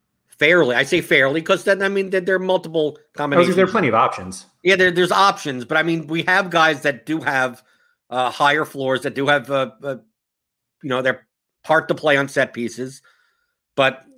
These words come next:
Speaker 1: uh, can you talk me out of just, like, why can't I put in Rafinha and Bowen, uh, in that Leeds West Ham game and not worry about the forward position?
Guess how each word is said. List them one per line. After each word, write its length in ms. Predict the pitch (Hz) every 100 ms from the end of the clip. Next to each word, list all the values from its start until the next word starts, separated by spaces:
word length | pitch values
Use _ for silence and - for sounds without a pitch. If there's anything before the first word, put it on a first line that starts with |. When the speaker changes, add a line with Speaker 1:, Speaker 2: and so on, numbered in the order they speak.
| 131
Speaker 1:
uh, 60 | 135
can 160 | 139 156
you 100 | 151
talk 300 | 151 156 151
me 140 | 151
out 180 | 151 156
of 180 | 156 127
just, 220 | 151 -
like, 240 | 147 143 -
why 220 | 131 139
can't 180 | 156 147
I 60 |
put 160 | 143 147
in 80 | 139
Rafinha 520 | 131 - 139 147 143
and 160 | 127 113
Bowen, 540 | 123 139 120 120 123 _ _ _ _ _ _ _ _ -
uh, 160 | 120 123
in 80 |
that 400 | 120 120 123 -
Leeds 280 | 127 139 127
West 280 | 107 147 143
Ham 200 | 139 117
game 260 | 110 113 117
and 80 |
not 180 | 117 123
worry 240 | 117 127 127
about 180 | 123
the 80 | 127
forward 320 | 123 147 185
position? 400 | - 73 69 -